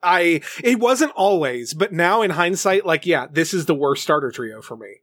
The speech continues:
Like, by far, hands down. I don't love any of these guys. My first starter was Froakie this time around, which I hadn't chosen a water starter first for a while, but this was influenced by two things. One,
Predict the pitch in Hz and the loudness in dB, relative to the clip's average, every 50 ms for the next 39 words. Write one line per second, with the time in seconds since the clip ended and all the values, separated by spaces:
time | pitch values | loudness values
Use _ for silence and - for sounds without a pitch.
0 | _ - 165 147 127 139 139 131 143 139 139 139 135 - 160 147 139 139 135 - | _ -2 -2 -2 -2 -2 -4 -2 0 0 0 -2 -2 -2 -2 0 0 0 -2 -4
1 | - - - - - - 156 151 143 143 165 151 135 - - 165 185 220 247 240 | -8 -16 -20 -12 -4 -2 0 0 0 0 0 0 0 0 0 2 2 2 2 2
2 | 240 240 _ _ - 220 185 170 175 185 196 190 180 175 170 160 143 196 202 170 | 0 -2 _ _ -12 -8 -4 0 2 4 4 4 4 2 2 2 0 -2 -2 -2
3 | 147 143 135 123 117 107 110 107 104 - - 117 90 - - - - - - - | -4 -4 -4 -6 -8 -8 -10 -16 -16 -14 -12 -12 -12 -14 -16 -20 -20 -20 -20 -20
4 | _ _ _ _ _ _ _ - 196 233 226 226 - 254 302 311 302 - - 294 | _ _ _ _ _ _ _ -2 0 0 0 2 2 2 2 2 0 0 0 0
5 | 294 285 277 254 196 165 180 202 196 156 143 - 156 156 151 - 143 120 117 113 | 2 2 2 0 2 2 2 2 2 0 -2 0 2 2 2 0 -4 -8 -8 -8
6 | - - 123 120 113 107 107 117 113 104 113 135 151 175 - 233 160 185 180 147 | -8 -6 -8 -8 -8 -8 -10 -10 -10 -8 -4 -2 -2 -2 0 0 2 2 2 2
7 | 143 190 233 233 226 247 - - - 196 190 196 190 185 156 143 139 143 143 156 | 2 0 0 0 -4 -10 -10 -4 -2 -2 0 0 0 0 0 2 2 2 2 0
8 | 143 - 165 147 147 147 131 - 147 143 135 - - 127 113 113 117 123 139 160 | 0 0 0 0 0 0 -4 -6 -6 -6 -6 -8 -10 -10 -8 -6 -2 0 0 2
9 | 175 196 214 220 - - - - - - - - 185 147 196 214 202 - 247 214 | 2 2 0 -2 -4 -12 -20 -18 -18 -8 -2 -2 0 0 0 0 0 0 2 2
10 | 214 202 - 190 196 196 180 - 156 139 - - 151 147 139 - 117 101 98 95 | 2 0 2 2 2 2 2 0 -2 -2 -2 -4 -6 -6 -6 -6 -10 -10 -12 -16
11 | - 135 139 160 190 214 220 220 220 | -10 -4 0 0 2 2 0 -2 -4